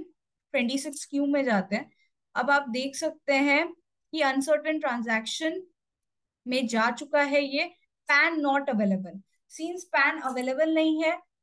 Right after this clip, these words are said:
यहाँ पर not available आप करना होगा, आपको accept करना होगा। तब यहाँ पे देखिए higher rate, deduction at higher rate, uncertain transaction में ये इसलिए आ रहा था क्योंकि वो बता रहा है कि भैया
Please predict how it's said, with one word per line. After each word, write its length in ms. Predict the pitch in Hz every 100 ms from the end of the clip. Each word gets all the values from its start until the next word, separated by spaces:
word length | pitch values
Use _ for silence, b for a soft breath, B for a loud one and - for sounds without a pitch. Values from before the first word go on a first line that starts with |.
| -
यहाँ 220 | 240 262
पर 200 | 269 302
not 280 | 254 262 277
available 420 | 294 285 277 294
आप 180 | 294 294
करना 260 | 277 240 254
होगा, 300 | 285 277 269
आपको 420 | 262 247 - 339 - _ _ -
accept 500 | 226 - 320 320 -
करना 320 | 330 302 294
होगा। 460 | 294 277 226 269 330 _ _
तब 120 | 311
यहाँ 200 | 320 330
पे 120 | 330 370
देखिए 420 | 359 349 403 415 - _ _
higher 360 | 285 294 381 403
rate, 340 | 370 370 - _ _ _ _ -
deduction 540 | 262 320 320 - 392 392
at 160 | 392
higher 320 | 311 294 359 359
rate, 240 | 311 247 - _ _ -
uncertain 560 | 269 359 392 392 381 403
transaction 600 | 359 320 320 302 359 370
में 80 | 381
ये 460 | 311 247 285 349 403 - _ -
इसलिए 380 | 302 - 349 403 403
आ 40 |
रहा 120 | 349 349
था 60 | 381
क्योंकि 260 | 370 370
वो 180 | 381 403 392
बता 260 | 311 359 381
रहा 120 | 415 381
है 60 | 294
कि 120 | 339
भैया 340 | 269 277 269